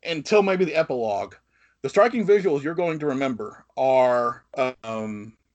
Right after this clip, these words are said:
Abby running through the forest, uh, with that torch.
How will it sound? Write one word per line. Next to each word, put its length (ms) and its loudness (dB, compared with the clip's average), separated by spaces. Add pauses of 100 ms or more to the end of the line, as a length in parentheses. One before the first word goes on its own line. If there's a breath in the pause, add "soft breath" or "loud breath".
(120)
Abby 260 2
running 380 -2
through 200 -8
the 120 -8
forest, 840 -6 (580)
uh, 300 0
with 220 -6
that 280 -6
torch. 400 -2